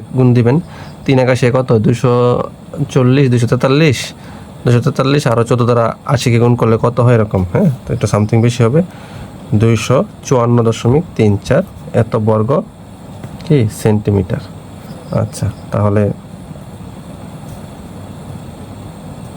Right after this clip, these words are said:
ছোট বৃত্তের ক্ষেত্রফল হবে কি পাই ছোট হাতের আর স্কয়ার, তাহলে থ্রি পয়েন্ট ওয়ান ফোর ওয়ান সিক্স।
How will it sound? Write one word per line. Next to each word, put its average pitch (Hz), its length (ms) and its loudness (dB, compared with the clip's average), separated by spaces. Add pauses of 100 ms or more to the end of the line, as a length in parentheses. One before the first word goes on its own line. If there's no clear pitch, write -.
(1200)
ছোট 113 140 0 (100)
বৃত্তের 117 240 0
ক্ষেত্রফল 113 320 0
হবে 123 160 0
কি 160 100 2 (1200)
পাই 120 160 0 (100)
ছোট 127 200 0
হাতের 117 220 0
আর 104 160 0
স্কয়ার, - 260 -8 (300)
তাহলে 107 260 4 (120)
থ্রি 117 140 0 (140)
পয়েন্ট 120 240 0 (640)
ওয়ান 113 240 2
ফোর 120 160 -4
ওয়ান 107 140 0
সিক্স। 107 140 0